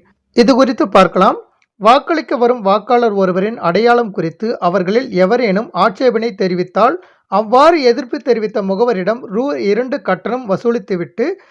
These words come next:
வாக்களிக்க வந்த நபரிடம் விசாரணை மேற்கொள்ள வேண்டும். விசாரணையில் முகவர் தெரிவித்தது உண்மையானால், அந்த வாக்காளரை வாக்களிக்க அனுமதிக்க கூடாது. அவரை காவல்துறையிடம் ஒப்படைக்க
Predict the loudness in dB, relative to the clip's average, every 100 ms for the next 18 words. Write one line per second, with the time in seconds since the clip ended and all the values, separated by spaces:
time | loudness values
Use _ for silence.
0 | _ _ 2 2 2 -2 -2 -4 -2 -2
1 | -2 -2 -2 -2 -2 -2 2 2 0 -4
2 | -4 -2 -2 0 -2 -2 -2 -4 _ _
3 | _ -10 -4 4 4 4 0 0 0 0
4 | 0 2 2 0 -2 -2 -2 -4 -4 -4
5 | -6 -2 -2 -2 0 0 -2 -6 _ _
6 | -8 -2 2 2 2 2 2 2 2 0
7 | 0 0 -2 -2 -2 -2 -2 -4 -4 -6
8 | -4 -2 0 0 -4 -6 -12 _ _ -6
9 | -2 2 2 0 2 2 4 0 0 -2
10 | 0 -2 -2 -4 -2 -4 -2